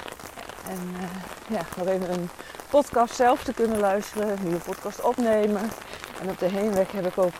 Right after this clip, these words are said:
ja, heerlijke muziek geluisterd. Waardoor mijn gedachten even, ja, kan laten gaan, maar ook een soort meditatieve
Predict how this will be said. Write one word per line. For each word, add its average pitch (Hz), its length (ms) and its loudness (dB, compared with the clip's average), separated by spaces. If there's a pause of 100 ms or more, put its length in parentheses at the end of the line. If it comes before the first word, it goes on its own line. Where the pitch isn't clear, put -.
(340)
ja, 214 80 -2
heerlijke 220 380 4
muziek 208 380 2
geluisterd. 208 580 2 (680)
Waardoor 202 260 0
mijn 190 120 0
gedachten 208 420 0
even, 202 280 0 (800)
ja, 254 200 6
kan 247 180 10
laten 240 340 12
gaan, 240 440 12
maar 214 120 6
ook 208 120 4
een 233 80 -2
soort 226 200 2
meditatieve 233 880 4